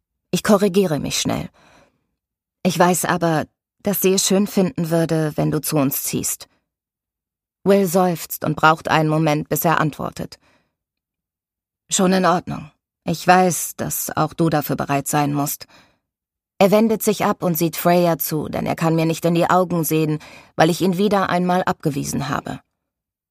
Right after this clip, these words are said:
Der rücksichtsvollste Mann, der mir jemals begegnen konnte. Habe ich Zack damals nicht auch so eingeschätzt?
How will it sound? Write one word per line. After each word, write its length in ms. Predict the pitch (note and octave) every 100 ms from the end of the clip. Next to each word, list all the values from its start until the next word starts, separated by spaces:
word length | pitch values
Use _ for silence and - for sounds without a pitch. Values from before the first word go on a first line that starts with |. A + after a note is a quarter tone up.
| _ _ _ E3+
Der 120 | F#3
rücksichtsvollste 1000 | C4+ - A#3 - - - G3+ G3 - F#3+
Mann, 320 | F3 F#3 F3+
der 120 | D#3+
mir 160 | D#3+ D#3
jemals 600 | C#3+ F3 F3+ D#3+ D#3 -
begegnen 540 | E3 D#3+ D#3 C3+ C3
konnte. 420 | - - - E3 - _ _ _ _ _ _ _ _ _ _ _ _
Habe 200 | F3+ A#3
ich 100 | A#3
Zack 240 | F#3 -
damals 400 | G3+ G3+ G#3 G3
nicht 260 | F#3+ F3 -
auch 140 | E3
so 140 | - -
eingeschätzt? 760 | - A#3 B2 - - - -